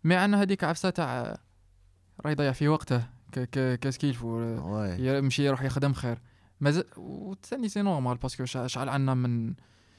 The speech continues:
Speaker 1: من سان ولا بلاصة اللي تقدر فيها، في-، فيها ان سبيكتاكل ولا فيرنيساج ولا
Speaker 2: Voilà.
Speaker 1: سي تري بو.
Speaker 2: Genre, est-ce que tu penses, زعما، le problème, c'est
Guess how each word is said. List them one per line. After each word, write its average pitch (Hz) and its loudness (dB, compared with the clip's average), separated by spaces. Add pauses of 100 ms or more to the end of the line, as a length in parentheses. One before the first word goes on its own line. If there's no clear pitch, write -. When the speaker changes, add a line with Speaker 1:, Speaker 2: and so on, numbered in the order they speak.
(200)
Speaker 1:
من 139 6
سان 151 4
ولا 139 4
بلاصة 135 -2
اللي 156 0
تقدر 143 -2
فيها، 131 0 (380)
في-، - -12
فيها 127 0
ان 127 2
سبيكتاكل 139 0
ولا 123 2
فيرنيساج 113 -2
ولا 123 -4
Speaker 2:
Voilà. 147 4
Speaker 1:
سي 110 6
تري - -10 (240)
بو. 107 0
Speaker 2:
Genre, - -4 (320)
est-ce 143 0
que 139 4
tu - -4
penses, 117 2
زعما، 87 0 (320)
le 101 4
problème, 147 4
c'est 123 0